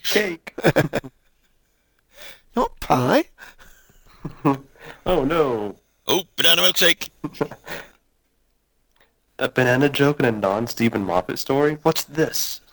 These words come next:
Speaker 1: <laughs>
Speaker 2: It must be the girl in the fireplace.
Speaker 3: Yes, of course, the Doctor facetiously asks for a banana. And says, "Here's one of these fascinating facts I'm reading from the internet.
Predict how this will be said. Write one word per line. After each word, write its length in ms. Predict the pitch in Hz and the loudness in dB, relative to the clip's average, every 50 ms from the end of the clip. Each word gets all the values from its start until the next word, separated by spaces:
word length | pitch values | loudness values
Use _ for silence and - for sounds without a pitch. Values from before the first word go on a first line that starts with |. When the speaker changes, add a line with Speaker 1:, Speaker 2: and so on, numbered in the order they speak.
| - - _ _ - - _ - - | -20 -20 _ _ -20 -12 _ -4 -2
Speaker 1:
<laughs> 240 | - 381 - - - 320 330 - - - - - - - - - _ _ _ - | 0 0 -2 0 -2 -2 -2 -2 -4 -10 -10 -10 -10 -10 -12 -16 _ _ _ 0
Speaker 2:
It 220 | 302 294 254 - | 2 2 2 2
must 160 | 190 - - | 2 0 0
be 60 | - 156 | 2 0
the 80 | 143 | 2
girl 220 | - 147 143 143 139 | 4 6 6 6 6
in 80 | 147 170 | 4 2
the 80 | 185 | 0
fireplace. 720 | - - 233 254 277 - - 180 160 151 139 - - - - _ _ _ _ _ _ - | 2 2 2 4 2 2 2 2 2 2 0 -2 -4 -4 -8 _ _ _ _ _ _ -10
Speaker 3:
Yes, 160 | 82 80 - | -6 -4 -4
of 100 | 95 82 | -4 -4
course, 160 | - 98 - - | -6 -8 -6 -6
the 80 | 113 101 | -2 0
Doctor 240 | 117 117 - 120 | 0 2 2 0
facetiously 540 | 113 - 123 - 135 127 - 131 - 131 127 | -2 -2 -2 -2 0 0 0 0 2 4 4
asks 240 | 123 127 123 - - | 4 4 4 2 0
for 80 | 127 120 | -2 -2
a 60 | 107 | -2
banana. 320 | 120 123 135 139 131 - - | 0 2 2 2 2 2 -2
And 100 | 82 - | -2 -4
says, 200 | - 78 76 - | -4 -4 -2 -2
"Here's 200 | 85 82 80 80 | -2 -2 -2 -2
one 100 | 78 78 | -2 -4
of 40 | 82 | -2
these 140 | 80 - - | -2 -2 0
fascinating 320 | 92 - - 87 87 - | 0 0 0 -2 -4 -2
facts 200 | - 117 - - | -2 -2 0 -2
I'm 60 | 80 92 | -2 0
reading 180 | 95 104 101 | 0 0 0
from 100 | - 135 | 0 2
the 80 | 151 165 | 2 2
internet. 340 | 151 139 117 98 - - | 4 2 2 0 0 -2